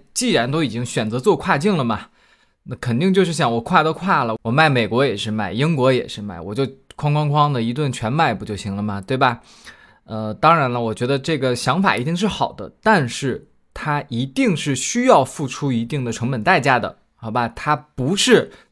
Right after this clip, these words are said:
零成本，也不是什么我轻轻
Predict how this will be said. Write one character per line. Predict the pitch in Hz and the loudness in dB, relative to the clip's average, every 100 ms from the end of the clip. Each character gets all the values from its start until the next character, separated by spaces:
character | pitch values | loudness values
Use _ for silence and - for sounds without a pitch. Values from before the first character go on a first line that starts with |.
| - | -2
零 | 131 165 | 0 2
成 | 156 165 | 2 2
本， | 143 113 120 | 2 2 0
也 | 123 | 0
不 | 117 - 156 | -2 -2 -2
是 | 196 233 | 2 2
什 | - 123 | 0 0
么 | - | 0
我 | - 117 | 0 -2
轻 | - 175 | -2 -2
轻 | 165 180 175 | 0 0 -2